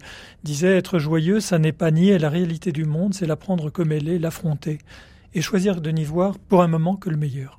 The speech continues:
Alors évidemment, du meilleur, euh, il y en a pas forcément des masses dans nos médias, mais je crois que c'est important aussi de faire silence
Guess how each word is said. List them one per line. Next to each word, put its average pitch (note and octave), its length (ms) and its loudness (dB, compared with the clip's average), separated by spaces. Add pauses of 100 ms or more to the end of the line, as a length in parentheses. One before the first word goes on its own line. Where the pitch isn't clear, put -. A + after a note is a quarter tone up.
(160)
Alors D#3+ 120 -4
évidemment, D3+ 340 -6
du D#3 140 -10
meilleur, D3 380 -6 (180)
euh, C#3+ 60 -10 (1080)
il D3+ 80 -4
y C#3+ 80 -2
en C3+ 140 -4
a C3+ 100 -8 (260)
pas D#3+ 120 -2
forcément E3 420 -2
des D#3 140 0
masses F#3 280 2
dans D#3 120 -2
nos D3 160 -2
médias, D3+ 500 0
mais D3+ 240 2
je C#3+ 80 -4
crois - 180 -4
que - 80 -10
c'est - 220 -8 (460)
important F3 640 -2
aussi F#3+ 420 -6
de D3 340 -4 (640)
faire F#3 240 -4
silence E3 760 -6